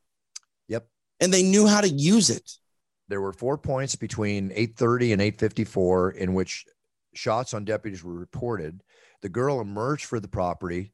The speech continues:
Speaker 1: threatened to kill a sergeant. The duo opened fire from different angles, pool deck. They, they shot from a pool deck. They shot from a bedroom window. They shot from a garage door, right? And deputies threw in a cell phone to try and negotiate with him.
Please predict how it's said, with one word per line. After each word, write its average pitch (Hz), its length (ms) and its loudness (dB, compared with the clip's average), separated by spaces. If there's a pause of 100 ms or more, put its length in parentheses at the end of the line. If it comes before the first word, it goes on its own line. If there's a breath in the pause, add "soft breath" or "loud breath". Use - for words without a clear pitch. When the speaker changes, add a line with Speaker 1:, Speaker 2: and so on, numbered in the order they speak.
(120)
Speaker 1:
threatened 135 380 0
to 120 60 -2
kill 127 320 -2
a 104 40 -4
sergeant. 110 760 -4 (760)
The 95 100 -4
duo 131 440 2
opened 113 260 -6
fire 110 500 -2
from 85 200 -8
different 107 320 -2
angles, 120 580 -6 (140)
pool 127 200 0
deck. 123 300 0 (100)
They, 73 140 -10 (160)
they 98 80 -10
shot 110 300 -2
from 76 100 -12
a 62 60 -16
pool 156 280 0
deck. 98 220 -4
They 78 80 -14
shot 95 220 -4
from 82 100 -10
a 71 60 -10
bedroom 104 400 -2
window. 120 280 -2
They 67 140 -12
shot 120 300 -4
from 90 80 -12
a 76 60 -12
garage 95 520 -4
door, 123 460 -4 (560)
right? 107 260 0 (500 soft breath)
And 104 200 -4
deputies 127 380 0
threw 120 120 -2
in 107 80 0
a 98 40 -4
cell 139 280 0
phone 98 200 -4
to 95 40 -4
try 104 200 -2
and 98 80 -4
negotiate 120 560 -2
with 135 180 -4
him. 165 200 -6